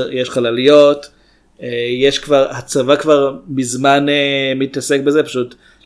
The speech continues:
לקח זמן עד שירבו בזה גם, אה, גורמים אזרחיים." והסרט בעצם, הוא פחות מתעסק במה יקרה אם יהיה מפגש עם, אה, חייזרים, ויותר, אה, מה החייזרים בעצם רוצים מאיתנו. זאת אומרת,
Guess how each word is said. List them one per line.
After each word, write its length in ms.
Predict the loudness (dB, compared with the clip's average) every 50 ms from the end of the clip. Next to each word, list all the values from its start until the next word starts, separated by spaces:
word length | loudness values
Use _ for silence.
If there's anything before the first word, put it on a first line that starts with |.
| _
לקח 280 | -12 -8 -4 -4 -4 -2
זמן 140 | -2 -2 0
עד 80 | 0 2
שירבו 360 | 2 2 2 2 0 -2 -4
בזה 220 | -4 -4 -2 -2 0
גם, 200 | 0 0 0 -2
אה, 60 | -4 -4 -2 -2 -2 -2 -2
גורמים 260 | -4 -4 -4 -6 -8
אזרחיים." 580 | -6 -6 -6 -4 -2 -2 -2 -2 -2 -6 -10 -14 _ _ _ _ _ _ _ _ _ _ _ _ _ _ _ _ _ _ _ _ _ _ _ _ _ -14
והסרט 1080 | -12 -12 -10 -6 -2 0 0 0 0 -2 -4 -6 -8 -6 -4 0 2 2 2 0 -2 -4
בעצם, 520 | -6 -6 -4 -4 -4 -6 -6 -8 -12 -16 -20 _ _ _ _ _ _ _ _ _ _ _ _ _ _ _ _ _ _ _ _ _ _ _ _ _ _ _ _ _ -6
הוא 140 | -6 -4 -2
פחות 280 | -2 0 0 0 0
מתעסק 440 | 0 -2 -4 -4 -2 0 0 0 0
במה 380 | 0 -2 -2 -2 -2 0 0 0
יקרה 360 | 0 -2 -4 -10 -6 -2 -2
אם 260 | -2 -2 -2 -4 -8 -10 -14 _ _ -6
יהיה 220 | -4 -2 -2 -2
מפגש 360 | -4 -4 -2 -2 -2 -2 -2
עם, 180 | -4 -4 -4 -6
אה, 180 | -6 -6 -6 -6
חייזרים, 480 | -6 -6 -6 -4 -4 -2 -2 -2 -2 -2
ויותר, 480 | -2 -4 -2 0 2 2 2 2 2 -2 -6 -10 _ _ _ _ _ _ _ _ _ _ _ -10
אה, 480 | -8 -6 -4 -4 -4 -4 -4 -4 -6 -6 -8 -12 _ -12
מה 160 | -6 -2 -2
החייזרים 480 | 0 0 2 0 0 2 0 0 0 0
בעצם 260 | -2 -2 -2 -4 -4
רוצים 360 | -6 -6 -6 -4 -4 -4 -4
מאיתנו. 280 | -4 -6 -6 -8 -10 -4
זאת 60 | -2
אומרת, 140 | -2 -2 -2